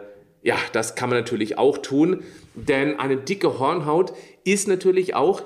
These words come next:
je nachdem, wie man trainiert, auch etwas leichter verletzlich tatsächlich, gerade wenn's um die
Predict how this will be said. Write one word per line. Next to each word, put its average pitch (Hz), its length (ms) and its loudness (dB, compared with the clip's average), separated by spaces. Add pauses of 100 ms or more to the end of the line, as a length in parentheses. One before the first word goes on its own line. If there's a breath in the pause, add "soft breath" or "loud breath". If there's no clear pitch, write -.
je 139 80 0
nachdem, 135 440 -2
wie 160 120 -2
man 185 180 2
trainiert, 151 540 -2
auch 143 180 0
etwas 147 420 -4
leichter 147 560 0
verletzlich 165 680 -4
tatsächlich, 98 720 -8
gerade 123 320 -2
wenn's 131 180 -2
um 117 160 -8
die 117 300 -8